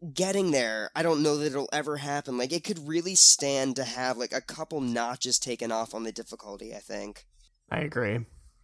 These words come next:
Speaker 2: I think that, uh, too, just to mention that, you know, you, you mentioned earlier that Inti Creates helped make this, and I find that to be a, a common theme in their Mega Man games.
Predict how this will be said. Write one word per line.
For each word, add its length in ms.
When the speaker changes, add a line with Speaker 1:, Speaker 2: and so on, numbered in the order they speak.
Speaker 2:
I 120
think 240
that, 360
uh, 140
too, 220
just 180
to 80
mention 340
that, 160
you 140
know, 100
you, 400
you 160
mentioned 300
earlier 300
that 180
Inti 260
Creates 500
helped 360
make 280
this, 300
and 200
I 160
find 300
that 160
to 60
be 200
a, 120
a 140
common 420
theme 300
in 140
their 160
Mega 280
Man 260
games. 600